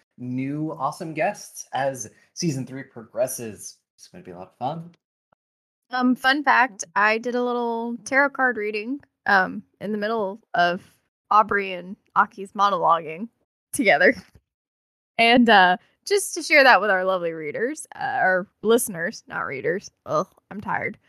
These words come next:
Speaker 2: Um, the following characters had these cards. Estrella got the Tower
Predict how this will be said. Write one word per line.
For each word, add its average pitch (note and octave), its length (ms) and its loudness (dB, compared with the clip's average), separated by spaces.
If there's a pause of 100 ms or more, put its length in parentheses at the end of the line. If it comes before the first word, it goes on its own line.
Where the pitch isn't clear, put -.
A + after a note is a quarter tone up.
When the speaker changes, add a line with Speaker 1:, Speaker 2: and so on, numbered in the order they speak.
(300)
Speaker 2:
Um, A3 680 0 (600)
the - 80 -20
following G4+ 500 6
characters F4 500 -2
had D4+ 320 -4
these C#4 280 -12
cards. D4 580 4
Estrella D#4+ 460 0
got C#4+ 240 0
the D4+ 80 -18
Tower A#3 500 0